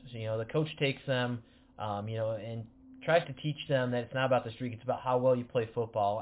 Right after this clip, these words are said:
and you let those skills into your life. Um, and they play in a game against a high school named Cal Poly, really challenging, um, you know, very overranked to them, and they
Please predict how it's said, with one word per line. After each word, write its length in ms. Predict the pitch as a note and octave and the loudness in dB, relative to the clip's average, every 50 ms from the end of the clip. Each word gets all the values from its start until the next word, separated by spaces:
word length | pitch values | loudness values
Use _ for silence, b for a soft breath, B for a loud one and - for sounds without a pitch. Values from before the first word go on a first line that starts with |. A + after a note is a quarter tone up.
| - A2 | -4 -6
and 280 | G#2+ G#2+ G#2+ G2+ G2+ b b b b b b b | -6 -6 -6 -6 -8 b b b b b b b
you 100 | - B2 | 0 2
let 140 | C3+ C3+ B2+ | 4 4 4
those 200 | - B2+ B2+ B2 - - | 2 0 -2 -2 -4 -4
skills 400 | C#3 B2+ A#2+ A#2+ A#2 A2+ A2+ A2 A2 - | -2 0 0 0 0 0 -2 -6 -8 -8
into 180 | A#2+ A#2 A#2 | -8 -6 -6
your 160 | A2 G#2 G#2 G2 | -6 -6 -4 -4
life. 220 | G2 E2 - - - - - - - - - - | -6 -8 -8 -12 -20 -20 -20 -20 -20 -18 -12 -10
Um, 220 | G#2+ G2+ G2+ G2 F#2+ F#2+ G2 - b b b b b b b - | -10 -8 -8 -10 -12 -14 -16 -18 b b b b b b b -4
and 100 | - C3+ | -2 -2
they 60 | C#3 | -2
play 240 | C3+ - F#3 G3 G3+ | 0 0 2 2 2
in 60 | G3+ | 2
a 80 | F3+ D#3 | 2 0
game 480 | B2+ C#3 D3 D3 D3+ D3+ D3 C#3+ C#3+ | 0 0 -2 0 0 -2 -2 -4 -4
against 340 | - C3 B2 B2+ B2+ B2+ B2+ - - | -6 -4 -4 -4 -4 -4 -6 -6 -2
a 240 | B2 A#2+ A2+ A2 A2 - - - - | 0 2 2 0 -2 -6 -14 -8 -2
high 220 | - D3+ D#3 D#3 - - | 0 0 0 0 -2 -6
school 240 | - C#3 B2+ B2+ | -6 -6 -4 -4
named 260 | B2 B2 A#2 A2 G#2+ G#2 - | -4 -4 -6 -6 -8 -8 -4
Cal 180 | - B2 A#2+ A#2+ | 0 0 0 0
Poly, 400 | - - A#2 A2+ G#2 - F2+ G#2+ - - | 0 -4 -6 -6 -6 -10 -14 -16 -14 -6
really 300 | B2 B2+ C3+ D3 D#3 D3+ D#3 - | -2 2 2 4 4 2 0 0
challenging, 640 | C#3 B2+ B2 B2 B2 A#2+ A2+ A#2+ A#2 A#2 A2+ A2+ A2 b b b b b b b b b - | 0 2 2 2 0 -2 -2 -4 -4 -4 -6 -6 -8 b b b b b b b b b -6
um, 360 | A2 G#2+ G2+ G2 F#2 F#2 F2+ - - - - - - - | -4 -4 -2 -4 -4 -8 -10 -12 -16 -18 -20 -20 -20 -14
you 100 | - A#2 | -10 -4
know, 160 | A#2 A2+ A2 G#2+ | -2 0 0 0
very 360 | G#2 C3 C#3 C#3+ D3 D3 C#3+ | 0 2 2 4 4 2 2
overranked 680 | B2+ B2+ C3 B2+ B2+ A#2 A2 A#2 A#2 A#2 A#2 - - - | 2 0 0 0 0 0 -2 -2 -2 -4 -6 -10 -8 -6
to 80 | A#2+ | -4
them, 400 | A2+ A2+ A2+ A2 A2 G#2 G#2 G#2 - - - - - | 0 0 2 0 0 -2 -6 -8 -12 -16 -18 -12 -8
and 340 | A2 G#2+ G#2 G2+ G2 G2 F#2+ F#2 b b b b b b b b b b b - _ - | -6 -6 -4 -4 -6 -8 -10 -14 b b b b b b b b b b b -20 _ 0
they 520 | B2 B2+ B2+ B2+ B2+ B2+ B2+ C3 C3 - | 4 4 6 6 4 2 2 0 -4 -6